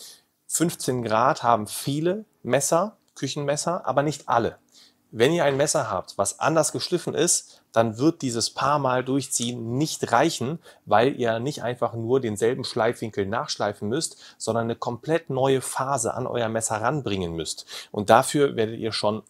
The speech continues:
einige Minuten, wenn nicht sogar eine ganze Stunde brauchen mit diesen Teilen. Das wäre jetzt so meine Einschätzung. Wir haben allerdings hier Messer mit einem fünfzehn Grad Schleifwinkel, handgeschliffen, bedeutet vierzehn Komma sechs, fünfzehn Komma drei,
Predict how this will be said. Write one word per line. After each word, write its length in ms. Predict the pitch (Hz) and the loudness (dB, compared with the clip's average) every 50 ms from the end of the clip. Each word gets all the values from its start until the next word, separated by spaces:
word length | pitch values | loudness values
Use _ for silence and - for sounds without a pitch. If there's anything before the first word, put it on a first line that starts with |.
| _ _ _ _ _ | _ _ _ _ _
einige 560 | - 120 120 127 135 131 123 120 117 107 110 | -2 0 2 2 2 2 0 0 -2 -2 -2
Minuten, 720 | 104 104 98 95 101 110 123 127 - 117 110 110 110 107 - - - - - - - - _ | 0 0 0 0 0 -2 -2 -2 -2 -2 -2 0 -2 -4 -6 -12 -12 -12 -12 -12 -12 -14 _
wenn 180 | - 107 104 | 0 2 2
nicht 160 | 107 107 98 - | 2 0 0 0
sogar 180 | - 104 101 | 0 2 2
eine 140 | 98 95 95 | 2 2 2
ganze 280 | 92 98 104 104 - 107 | 2 2 0 0 -4 -8
Stunde 320 | - - 110 98 92 98 | -4 -4 -2 -2 -2 -2
brauchen 460 | - - - 104 101 95 - 92 82 - _ - - _ | -4 0 4 4 4 4 2 -4 -14 -14 _ -20 -20 _
mit 220 | _ 104 101 98 - | _ -2 -2 -2 0
diesen 220 | 101 92 90 87 | -4 -4 -2 -2
Teilen. 340 | - - 87 87 85 80 80 | -2 0 0 0 0 -2 -2
Das 160 | 85 90 90 | -4 -6 0
wäre 120 | 104 104 101 | 2 2 2
jetzt 140 | 98 - | 2 0
so 80 | - 107 | 0 0
meine 260 | 98 98 92 95 90 | 0 2 0 0 0
Einschätzung. 580 | - 92 98 - - - - - - - - - - - - _ _ | -2 -2 -4 -4 -6 -6 -8 -8 -8 -8 -10 -16 -20 -20 -20 _ _
Wir 120 | - 95 | 4 4
haben 140 | 104 139 139 | 4 6 6
allerdings 360 | - 135 131 131 127 123 - | 4 2 2 2 -2 -4 -2
hier 180 | - 143 131 123 | 0 0 0 2
Messer 400 | 120 131 131 - 151 156 - - | 0 0 2 2 2 2 2 -2
mit 160 | 127 120 - | -6 -8 -6
einem 80 | - 113 | -6 -6
fünfzehn 440 | - - 143 151 - - - 135 120 | -4 -6 -6 -6 -8 -8 -8 -8 -2
Grad 220 | - 110 107 - | 0 0 0 0
Schleifwinkel, 720 | - - 101 107 120 - - 151 151 - 165 196 214 - - - - - _ _ | 0 2 2 2 2 0 -2 -4 0 2 2 2 2 -2 -10 -20 -20 -20 _ _
handgeschliffen, 800 | - - 107 113 135 135 - 160 143 - - 160 151 - 190 208 240 - _ | 0 2 2 2 2 0 -2 -4 -4 -2 -2 -2 -2 -2 -4 -4 -4 -8 _
bedeutet 580 | - 101 - 110 104 113 113 - 120 - - - _ _ _ _ | -8 0 2 4 4 4 4 2 -2 -4 -4 -16 _ _ _ _
vierzehn 420 | - - - 107 - - 101 98 | -10 -4 -4 -2 -2 -2 -4 -4
Komma 240 | - - 92 95 92 | -6 -4 -2 -2 0
sechs, 440 | 90 107 117 - - - - - _ | 2 0 0 0 -2 -4 -4 -6 _
fünfzehn 480 | - - - 117 107 - - - 107 104 | -16 -8 -6 -6 -6 -6 -6 -6 -6 -4
Komma 260 | - 101 95 95 95 | -4 -4 -2 -2 -2
drei, 380 | - 104 90 92 107 120 143 | -2 -2 0 2 0 0 0